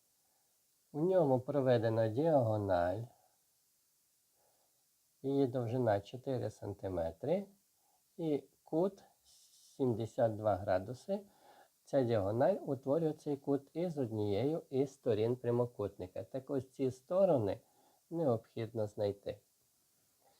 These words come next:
Звичайно, що задача ця, е,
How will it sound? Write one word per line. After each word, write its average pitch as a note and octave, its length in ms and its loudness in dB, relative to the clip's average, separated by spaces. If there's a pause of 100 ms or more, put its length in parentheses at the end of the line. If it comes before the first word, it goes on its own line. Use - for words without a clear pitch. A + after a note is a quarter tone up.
(680)
Звичайно, D3 600 4
що B2+ 220 -6
задача C#3+ 460 0
ця, C3 440 4
е, D#3 180 -10